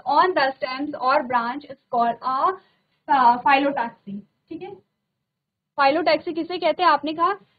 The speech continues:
जैसे कि हमने कहा था कि, अ, जो पत्तियां होती हैं, पत्तियों का एक arrangement हमने कैसे देखा था कि जो young leaf ऊपर है और mature leaf नीचे है, ठीक है, उसे हमने एक्रोपेटल कहा था।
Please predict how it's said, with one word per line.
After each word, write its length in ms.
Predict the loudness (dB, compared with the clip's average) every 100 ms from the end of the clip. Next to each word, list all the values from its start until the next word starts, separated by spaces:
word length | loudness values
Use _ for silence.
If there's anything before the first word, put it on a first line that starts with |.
| _ -10
जैसे 280 | -6 -4 -4
कि 100 | -8
हमने 280 | -8 -6 -8
कहा 280 | -8 -10 -4
था 140 | -2
कि, 220 | 0 -2
अ, 240 | 0 -2 0
जो 120 | 0
पत्तियां 420 | 2 0 0 0
होती 260 | 0 -4 -2
हैं, 80 | -2
पत्तियों 360 | -2 -6 -8
का 100 | -4
एक 120 | -4
arrangement 520 | 0 0 0 -2 -4 -4
हमने 200 | -6 -10
कैसे 360 | -8 -8 -6
देखा 240 | -12 -8 -8
था 120 | -8
कि 120 | -10
जो 240 | -10 -6 -6
young 120 | -6
leaf 240 | -12 -14
ऊपर 320 | -12 -10 -6
है 60 | -6 -8 _ _
और 200 | 0 0 0
mature 340 | -4 -2 -4
leaf 200 | -4 -8
नीचे 240 | -10 -10
है, 180 | -4 -4
ठीक 360 | -4 -10 _ -2
है, 140 | 0
उसे 160 | 0 0
हमने 280 | 2 2 0
एक्रोपेटल 500 | -4 -6 -8 -8 -14
कहा 220 | -14 -16
था। 160 | -16